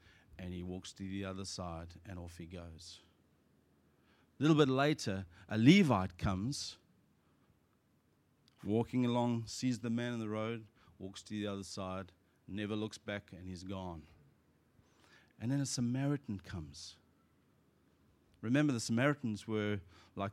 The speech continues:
the lowly people of the earth, you know, as far as the Jews was concerned. But a Samaritan comes along, and he's on the other side of the road, and he sees the man there,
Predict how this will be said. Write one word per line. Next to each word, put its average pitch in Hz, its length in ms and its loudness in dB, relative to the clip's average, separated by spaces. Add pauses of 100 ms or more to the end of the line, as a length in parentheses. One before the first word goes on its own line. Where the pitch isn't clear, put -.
the 104 140 -2
lowly 117 480 2
people 120 380 0
of 104 120 -2
the 107 160 0
earth, 107 380 0
you 104 80 -4
know, 101 220 -4 (540)
as 98 140 -6
far 113 180 0
as 101 60 -2
the 95 100 -4
Jews 117 320 -2
was - 120 -16
concerned. 95 500 -6
But 101 100 -6
a 101 60 -4
Samaritan 135 640 4
comes 101 300 -4
along, 95 340 -4 (480)
and 101 160 -2
he's 127 380 0
on 110 160 0
the 104 140 0
other 233 260 4
side 127 320 4
of 110 80 0
the 113 80 -2
road, 104 440 0 (460)
and 101 80 -6
he 147 180 4
sees 180 440 2
the 131 80 2
man 123 340 4
there, 110 360 0